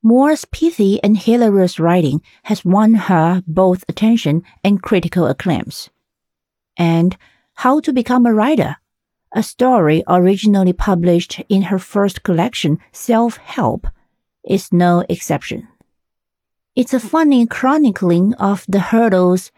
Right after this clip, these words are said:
an aspiring writer has to clear, including backup plans and confused college roommates. It is best if you fail at an early age, say fourteen.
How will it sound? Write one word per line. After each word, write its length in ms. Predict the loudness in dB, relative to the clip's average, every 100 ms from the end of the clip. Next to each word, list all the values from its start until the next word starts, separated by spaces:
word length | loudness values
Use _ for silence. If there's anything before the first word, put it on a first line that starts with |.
| _ _ _
an 200 | -2 0
aspiring 640 | -2 -2 -2 0 2 2 2
writer 420 | 2 0 0 -2
has 280 | -2 -4 -4
to 100 | -6
clear, 340 | -6 -4 -4 -6 -16 _ _ _ _ _ _
including 500 | 0 2 2 2 2
backup 360 | 0 -2 -4 -4
plans 540 | -2 0 0 -2 -8 _ _ _ _ -2
and 160 | -2
confused 640 | -2 -4 0 0 0 -6 -16 -16
college 440 | -4 0 0 -2
roommates. 720 | -2 -2 -2 -4 -8 -16 -20 -20 _ _ _ _ _ _ _ _ _ _ _ _ _ _ _
It 100 | -2
is 160 | -2 -2
best 420 | -2 -4 -4 -10 _ _ _ -4
if 180 | -2 0
you 100 | -4
fail 540 | -2 0 2 2 0 -4
at 300 | -4 -4 -6 _
an 200 | -2 0
early 340 | 2 2 2 0
age, 520 | 0 0 -4 -12 -16 _ _ _ _ _ _ _
say 480 | -4 0 2 2 -2 _ _
fourteen. 540 | _ -4 -2 -2 -2